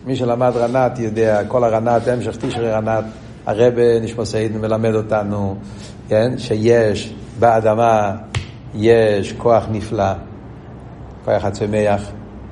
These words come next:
אבל זה בהלם. מי מגלה את כוח הצומח שבאדמה? הגשם. על דרך זה אישו, אז רא-,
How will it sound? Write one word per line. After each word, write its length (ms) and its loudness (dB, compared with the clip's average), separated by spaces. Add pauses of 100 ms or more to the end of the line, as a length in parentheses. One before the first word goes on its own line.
(420)
אבל 180 2
זה 100 2
בהלם. 300 4 (1120)
מי 120 2
מגלה 580 4
את 140 -4
כוח 200 4
הצומח 420 2
שבאדמה? 640 0 (560)
הגשם. 420 2 (1400)
על 160 4
דרך 320 4
זה 320 4
אישו, 520 2 (960)
אז 160 -2
רא-, 260 6